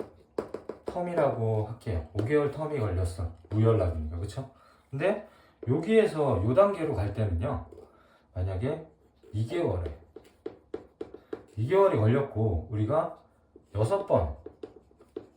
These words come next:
연락을 했잖아요. 그쵸? 그러면 이 개월이면 육십 일이잖아, 그쵸?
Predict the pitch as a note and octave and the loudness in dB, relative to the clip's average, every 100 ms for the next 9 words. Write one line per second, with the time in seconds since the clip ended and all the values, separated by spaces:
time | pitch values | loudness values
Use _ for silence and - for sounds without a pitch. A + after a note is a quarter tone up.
0 | _ - - - - - - G2+ A#2 B2 | _ -18 -14 -12 -12 -16 -8 -2 0 2
1 | A#2 - D3+ B2 G#2 A#2+ D#3 D#3+ - _ | 0 -4 -4 -2 -2 -6 -8 -12 -16 _
2 | _ _ _ - - - C#3+ C#3+ C3 D#2+ | _ _ _ -20 -20 -8 -6 -2 0 -2
3 | C#2 - _ - - _ - - _ _ | -4 -12 _ -16 -16 _ -18 -18 _ _
4 | _ _ - B2+ D3 F#3+ F3+ E3+ E3+ A#2+ | _ _ -6 -4 2 4 4 4 0 0
5 | C#3 - G3 E3+ A2+ F#2 F2 - - | -2 -8 -6 -4 -2 -2 -2 -2 -4